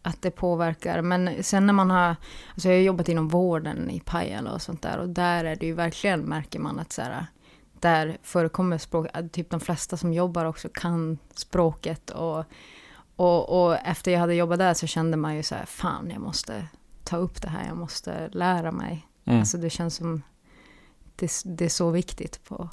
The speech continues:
Speaker 2: Har du försökt då att lära dig språket?
Speaker 1: Jag har försökt.
Speaker 2: På vilka sätt?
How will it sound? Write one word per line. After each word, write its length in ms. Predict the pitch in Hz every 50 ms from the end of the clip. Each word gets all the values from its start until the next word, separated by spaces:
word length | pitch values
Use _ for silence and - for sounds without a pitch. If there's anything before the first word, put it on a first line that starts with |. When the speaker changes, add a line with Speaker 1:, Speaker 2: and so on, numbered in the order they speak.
| - - - - - - - _ _ _ _ _ - - - -
Speaker 2:
Har 240 | - - - 113 107
du 60 | 98
försökt 420 | 101 95 - 160 143 - - -
då 100 | - 82
att 520 | - - - - 87 - - - - - - -
lära 260 | 98 95 90 90 90
dig 100 | 87 90
språket? 400 | - - - - - - - - -
Speaker 1:
Jag 160 | 196 208 214
har 220 | 180 202 226 208
försökt. 680 | 185 - - 165 - - 160 160 165 160 - - - -
Speaker 2:
På 100 | 220 208
vilka 260 | 226 - - 117 107
sätt? 240 | - - 131 -